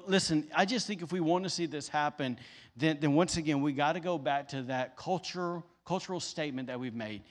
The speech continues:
and it's this, is that we gotta value his presence. Now, if I can be clear to you guys, especially you that come out of a, uh, charismatic or a Pentecostal background, let, let me, let me say something, 'cause I wanna be clear when I talk about his presence. So often,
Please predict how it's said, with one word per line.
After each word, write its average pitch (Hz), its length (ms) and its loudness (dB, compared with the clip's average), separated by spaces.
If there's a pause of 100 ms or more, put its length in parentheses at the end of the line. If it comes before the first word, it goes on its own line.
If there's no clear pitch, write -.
(220)
and 147 160 -2
it's 156 180 -8
this, 120 360 -8 (240)
is 143 160 -6
that 131 200 0
we 139 100 -4
gotta 123 220 -2
value 113 380 -4
his 107 120 -10
presence. 95 680 -12 (720)
Now, 160 120 6
if 151 120 2
I 185 60 8
can 202 160 0
be 185 120 -2
clear 180 300 -2
to 156 160 -6
you 139 100 2
guys, 123 240 2
especially 214 360 -2
you 175 260 -4
that 143 220 -2
come 160 180 -4
out 156 140 0
of 135 100 -4
a, 127 260 0 (340)
uh, 135 320 4
charismatic 160 840 0
or 143 140 0
a 127 60 -2
Pentecostal 139 640 -4
background, 117 600 0 (300)
let, 165 200 0
let 175 140 8
me, 190 260 2
let 160 140 2
me 190 80 0
say 160 220 -2
something, 123 420 -4
'cause 131 100 -8
I 160 40 6
wanna 180 120 2
be 165 60 2
clear 151 300 -2
when 139 100 -2
I 120 40 -2
talk 127 220 -8
about 123 180 -4
his 120 120 -8
presence. 117 560 -6 (440)
So 208 380 2
often, 165 600 4